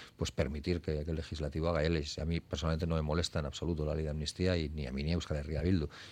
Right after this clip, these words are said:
y la apoyaremos. Y seguiremos haciendo, como digo, leyes y seguiremos ensanchando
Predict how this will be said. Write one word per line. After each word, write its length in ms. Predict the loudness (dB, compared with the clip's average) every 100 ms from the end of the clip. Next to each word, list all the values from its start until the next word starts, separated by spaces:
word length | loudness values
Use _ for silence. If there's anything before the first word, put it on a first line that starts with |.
| -10
y 100 | -2
la 80 | 0
apoyaremos. 600 | 2 0 0 -2 -2 -2 -4 -6 -18 -20 -20 _ _
Y 260 | 0 2 2
seguiremos 380 | 0 2 0 -2
haciendo, 320 | -2 -2 0
como 140 | 0
digo, 220 | 2 0 -2 -6 -18 -12 0
leyes 360 | 4 4 4 2
y 60 |
seguiremos 480 | 2 2 2 0 -2 -6 -2
ensanchando 760 | 2 2 0 2 4 6 4